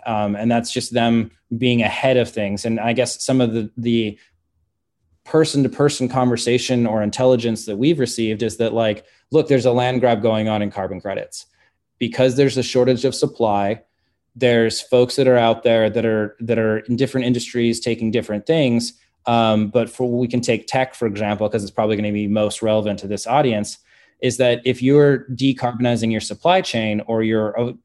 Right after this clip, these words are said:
avoiding credits or cutting them out, et cetera, like, you are, if you have overlapping supply chains with other tech companies, only one large entity, Microsoft or whoever, gets those credits. Um,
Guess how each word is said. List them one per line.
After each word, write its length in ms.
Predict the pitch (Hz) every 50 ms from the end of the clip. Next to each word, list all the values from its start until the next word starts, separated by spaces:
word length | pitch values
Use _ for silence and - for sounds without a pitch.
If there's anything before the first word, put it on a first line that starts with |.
| _
avoiding 400 | - 117 110 131 131 135 127 127
credits 360 | 123 - 123 117 120 117 117 -
or 60 | 107
cutting 300 | - - 123 110 107 107
them 100 | 104 107
out, 300 | 113 117 120 117 110 -
et 100 | 98 -
cetera, 460 | - 120 110 - - 113 107 101 - - _ _ _ _ _ _
like, 300 | - 120 117 113 101 -
you 300 | 120 123 123 135 131 131
are, 480 | 127 123 123 123 120 117 117 113 - _ _ _ _ _ _
if 500 | - _ _ 101 _ _ - 127 - -
you 80 | 131
have 100 | 127 117 123
overlapping 640 | 127 147 143 156 147 135 135 131 131 - 131 123
supply 380 | 123 - 104 - - 117 117 120
chains 300 | 120 - 120 117 113 110
with 120 | 110 98
other 220 | 113 117 113 110
tech 260 | 101 - - 131 131 -
companies, 600 | - 117 107 - 104 104 101 101 101 101 - - _ _ _ _ _ _ _ _ _
only 200 | - 139 139 139
one 460 | 131 123 123 135 139 147 139 131 - - _ _ _ _ _ _
large 440 | 120 120 120 120 120 120 117 120 -
entity, 480 | 113 127 117 117 98 104 107 110 107 -
Microsoft 680 | 107 110 113 110 113 110 - 113 104 101 104 101 -
or 60 | 110
whoever, 540 | 107 110 110 117 120 120 113 104 104 104 - _ _ _ - 113
gets 320 | 104 123 123 - - -
those 240 | - 123 117 110 101
credits. 580 | - - - 143 131 110 - - - - - - _ _ _ _ _ _
Um, 600 | - 120 120 113 113 110 110 107 107 107 104 -